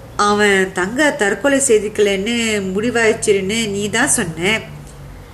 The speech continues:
இப்ப இவன் என்ன செய்றான் தெரியுமா?" "என்னப்பா செய்றாரு?" "அந்த சாமியல் வீட்டு வேலைக்காரியின் சிநேகத்தை வலிந்து பெற்றிருக்கிறான். அதனால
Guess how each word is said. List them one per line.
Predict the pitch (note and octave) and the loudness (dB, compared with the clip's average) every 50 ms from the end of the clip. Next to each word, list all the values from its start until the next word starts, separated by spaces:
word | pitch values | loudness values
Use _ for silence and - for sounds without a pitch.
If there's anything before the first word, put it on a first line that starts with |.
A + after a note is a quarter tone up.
| - - - - - - - - | -20 -20 -20 -18 -18 -12 -8 -6
இப்ப | A#3 A#3 - - - A3+ A3+ A#3 | -6 -6 -4 -2 0 2 2 2
இவன் | A3+ G#3+ A#3+ B3 A3+ A#3+ A#3+ | 2 2 0 0 0 0 0
என்ன | A#3 A3 G#3+ A3 B3+ E4 F4+ | 0 0 -2 0 2 2 2
செய்றான் | F4 - C4+ B3+ B3 A#3+ A#3 G#3 G3+ | 4 4 4 4 4 4 2 0 0
தெரியுமா?" | - A3 G#3+ A#3 A3+ G#3+ F#3+ F#3+ G3+ A3+ C4+ C4 G#3 F#3+ - - - - - - - - - - - - | 0 0 0 0 -2 -4 -2 0 0 2 0 0 -2 -4 -6 -12 -18 -20 -20 -18 -18 -18 -18 -16 -14 -12
"என்னப்பா | D3+ E3 F3+ A3 A3 G#3 - A3 A3+ D4+ - | -10 -6 -4 -4 -2 -2 0 0 2 2 2
செய்றாரு?" | - B3 G#3+ G3 F#3+ F#3 F3 E3+ F#3 G#3+ A3 G#3 F#3+ F3+ - - - - - - - - - - - | 2 2 2 4 2 2 0 2 2 0 0 0 -4 -8 -12 -16 -18 -20 -20 -20 -20 -20 -20 -14 -8
"அந்த | - G#3 G#3+ G#3+ G#3 G#3+ - - | -6 -4 -2 0 2 2 2 2
சாமியல் | - G#3+ A3+ B3+ D#4 E4 E4 D4+ D4 C4+ A#3 | 2 2 2 2 0 0 0 0 0 0 0
வீட்டு | G#3 A#3+ G3 - A3 G#3+ | -2 -2 0 2 2 4
வேலைக்காரியின் | F#3 F#3+ G#3 A#3 C4 C#4 C#4 C4+ C4 B3 A#3 A3 A3+ G#3 G3 F#3+ F#3 - | 4 4 4 4 2 0 0 0 2 2 2 2 2 0 -2 -4 -4 -6
சிநேகத்தை | - G#3+ A#3 B3 A#3+ C4+ - - - A#3 A#3 A#3+ B3+ C4 G#3+ F#3+ F3+ F3 | -6 -4 -4 -2 -2 -4 -4 -4 -4 -2 -2 -2 -2 -4 -6 -10 -8 -2
வலிந்து | F#3 G3 A3 B3 B3+ C#4 B3+ C#4+ C#4+ - | 0 0 2 2 0 0 0 0 0 2
பெற்றிருக்கிறான். | A#3+ - - - A#3 G#3+ F#3 F#3 - G#3 F#3+ F#3 F#3 F3+ F3 E3+ - - - - - - - - - - - - - | 0 0 0 2 0 0 0 0 0 0 2 2 0 -2 -4 -10 -14 -18 -18 -20 -20 -20 -20 -18 -18 -18 -18 -8 -4
அதனால | - E3+ F#3 G#3 G#3 A3 A#3+ C4+ D#4+ F#4 G#4+ | -2 0 0 2 2 2 2 4 4 2 2